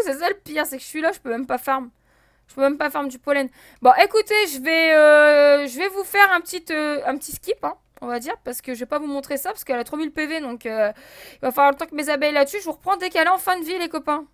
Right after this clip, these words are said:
Alors, les gens, je vous reprends parce que la personne qui est super O P m'a rejoint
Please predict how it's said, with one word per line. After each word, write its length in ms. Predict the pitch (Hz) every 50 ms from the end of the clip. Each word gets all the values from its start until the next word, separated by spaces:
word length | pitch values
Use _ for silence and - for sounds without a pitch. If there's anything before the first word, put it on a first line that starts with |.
| _ -
Alors, 220 | 262 254 254 262
les 200 | 285 349 440 453
gens, 260 | 359 370 415 403 453 440
je 60 | 359 339
vous 340 | 320 294 415 453 403 403
reprends 300 | 381 359 - - 349 381
parce 300 | 381 - 277 277 285 -
que 80 | - 370
la 180 | 392 392 330 285
personne 480 | - - 320 320 311 - 392 381 349
qui 80 | 330 311
est 60 | 285
super 520 | - - - 339 330 - 370 349 339 -
O 120 | 311 330 -
P 320 | - _ 339 349 370 370
m'a 160 | 320 320 320
rejoint 340 | 311 311 302 311 285 302 330